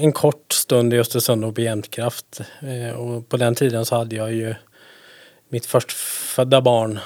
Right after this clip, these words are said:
eh, och veckopendlingen, eh, kan man hålla på med under en viss tid. Eh, så att jag sökte mig vidare till, till Sundsvall.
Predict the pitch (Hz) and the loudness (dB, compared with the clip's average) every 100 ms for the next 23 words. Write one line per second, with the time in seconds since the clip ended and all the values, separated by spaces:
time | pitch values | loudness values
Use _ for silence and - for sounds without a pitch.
0 | - 151 127 117 113 113 113 110 139 127 | -14 -12 -8 -8 -8 -10 -12 -12 -10 -4
1 | 123 - 117 123 131 120 117 113 113 107 | -4 -4 -2 0 0 0 0 -2 -4 -8
2 | - _ _ - 67 65 64 64 65 64 | -12 _ _ -16 -14 -14 -14 -14 -14 -16
3 | 64 _ - - _ _ - 127 131 123 | -18 _ -20 -20 _ _ -6 -2 0 0
4 | 117 110 110 110 139 123 113 113 113 117 | -2 -4 -4 -2 -2 -2 -4 -6 -4 -4
5 | 117 - 135 117 110 - _ _ - - | -4 -4 -4 -6 -8 -16 _ _ -20 -20
6 | _ _ _ - 127 120 120 123 120 127 | _ _ _ -14 -12 -12 -12 -14 -8 -4
7 | 123 127 - 131 - 127 139 127 117 117 | 4 4 6 2 2 -4 -2 -2 -2 -4
8 | 113 127 123 110 - 107 101 _ _ 110 | -2 -2 -2 -4 -6 -8 -12 _ _ -10
9 | - 110 104 - 113 | -8 -8 -8 -8 -8